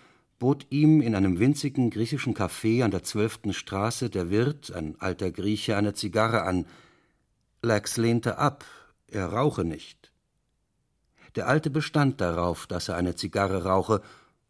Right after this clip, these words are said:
und Lax rauchte eine Zigarre. Er komme aus dem Norden Griechenlands, sagte der Alte. Ein Mensch wie er, Lax, wäre mit Sicherheit in Griechenland glücklicher als in New York.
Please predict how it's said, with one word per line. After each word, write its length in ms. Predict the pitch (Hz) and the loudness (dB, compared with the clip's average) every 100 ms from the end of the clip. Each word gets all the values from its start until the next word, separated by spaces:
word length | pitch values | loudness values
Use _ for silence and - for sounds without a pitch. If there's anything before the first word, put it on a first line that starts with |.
| _ | _
und 220 | 127 143 | -2 0
Lax 540 | 98 98 - - - - - | 0 -2 -4 -12 -12 -12 -4
rauchte 440 | 113 90 - 78 | 0 -2 -4 -6
eine 200 | 90 85 | -4 -6
Zigarre. 540 | - 87 85 73 73 _ _ _ _ _ _ _ _ _ _ _ _ _ _ _ _ _ _ - | -8 -6 -6 -8 -14 _ _ _ _ _ _ _ _ _ _ _ _ _ _ _ _ _ _ -2
Er 140 | 120 | -2
komme 300 | - 165 156 | 0 2 2
aus 160 | 135 - | 2 0
dem 220 | 113 101 | 2 4
Norden 460 | 101 113 117 113 | 4 2 0 -2
Griechenlands, 920 | 98 104 92 101 95 90 82 - - - | -2 -4 -2 0 0 0 -2 -6 -12 -10
sagte 400 | - 85 - 78 | -6 -6 -6 -8
der 160 | 87 | -6
Alte. 320 | 90 85 85 - _ _ _ _ _ _ _ _ _ | -8 -10 -10 -14 _ _ _ _ _ _ _ _ _
Ein 160 | 107 | 2
Mensch 260 | 117 165 165 | 4 4 0
wie 160 | 107 127 | -2 0
er, 220 | 156 120 | 2 4
Lax, 420 | 95 135 - - | 2 0 -4 -4
wäre 240 | 107 113 | -2 0
mit 220 | 107 101 - | 2 0 -2
Sicherheit 800 | 143 - 92 80 80 - - - | -6 -2 -4 -4 -10 -12 -20 -6
in 160 | 101 | -4
Griechenland 720 | 98 110 131 143 131 131 131 - | -2 -2 0 2 2 0 -2 -2
glücklicher 640 | 107 113 - 117 - 120 | -2 -2 -4 -8 -4 -4
als 220 | 98 95 | -4 -6
in 180 | 104 104 | -2 0
New 80 | 110 | 2
York. 480 | 113 90 - - | 0 -2 -4 -14